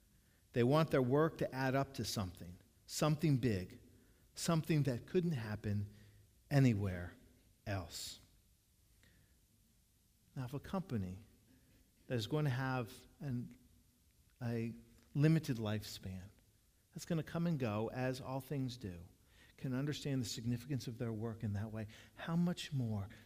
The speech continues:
does the King of Kings, the Prince of Peace, the Savior of the world, call us to something far more significant,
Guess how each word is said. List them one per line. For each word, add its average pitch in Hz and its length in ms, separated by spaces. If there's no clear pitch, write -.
does 104 120
the - 120
King 127 260
of 131 120
Kings, 104 480
the - 60
Prince - 340
of - 140
Peace, - 500
the 127 60
Savior 160 480
of 147 40
the 143 80
world, 127 220
call 135 340
us 113 160
to - 100
something 123 360
far 143 480
more 143 200
significant, 117 880